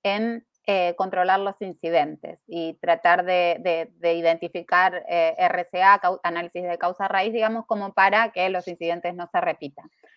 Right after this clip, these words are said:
Entonces, ahí el foco está como en lo urgente, digamos, durante ese pre-, primer periodo de estabilización que, ah,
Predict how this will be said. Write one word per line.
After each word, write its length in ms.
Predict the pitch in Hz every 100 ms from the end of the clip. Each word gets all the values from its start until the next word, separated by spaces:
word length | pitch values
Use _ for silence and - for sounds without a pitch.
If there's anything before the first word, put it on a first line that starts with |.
| _
Entonces, 320 | 208 190 214 208 -
ahí 320 | 196 214 233
el 100 | 226
foco 220 | 226 220
está 440 | 226 - 214 226 -
como 240 | 202 196
en 100 | 185
lo 80 | 190
urgente, 600 | 185 - 185 170 151 151
digamos, 480 | 147 151 139 139 -
durante 560 | - 160 156 165 156 -
ese 220 | 175 180
pre-, 260 | 170 165 170 -
primer 320 | 170 165 170
periodo 360 | 170 165 180 175
de 100 | 165
estabilización 1000 | 175 185 170 170 - 170 196 185 202 220 -
que, 260 | 175 180 -
ah, 120 | 180